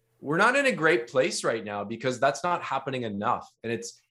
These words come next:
you know, it, it's gonna take leadership, whether you lead a team or people, or you're just trying to be a leader in your community or on your hockey team. We need people to say, "No, we're gonna go, we're gonna rise above that level of thinking."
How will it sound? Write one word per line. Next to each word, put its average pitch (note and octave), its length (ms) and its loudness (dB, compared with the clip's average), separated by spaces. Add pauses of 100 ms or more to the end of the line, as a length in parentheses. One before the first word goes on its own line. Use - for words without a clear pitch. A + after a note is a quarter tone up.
(260)
you G#2+ 60 -10
know, A2 180 -4
it, A#2 180 -8
it's A#2+ 160 -10
gonna C#3+ 220 0
take C#3+ 220 -4
leadership, B2+ 600 -2
whether D3 240 2
you F#3+ 120 0
lead C3 280 0
a B2 100 0
team C#3 440 -4
or G#2 80 0
people, A#2 580 -2
or A2+ 140 0
you're A#2+ 140 2
just B2 240 -6
trying A#2+ 320 2
to G#2+ 40 -2
be G#2+ 160 -2
a G#2+ 80 2
leader B2 380 0
in A2 100 -2
your G2 80 0
community B2 720 -2 (220)
or A#2 120 2
on A#2+ 120 2
your G#2+ 380 0 (180)
hockey B2 320 -2
team. C#3+ 480 -4 (380)
We B2+ 80 -2
need D3+ 240 0
people D3 320 -2
to A2+ 100 0
say, A2 220 0
"No, A2 240 0
we're A#2 200 -2
gonna F#3+ 200 0
go, B2 260 2
we're C#3+ 140 -2
gonna F#3+ 180 2
rise B2 320 2
above G#2 380 -4
that G2+ 220 -2
level F#2+ 260 -2
of E2+ 80 -14
thinking." F2+ 460 -14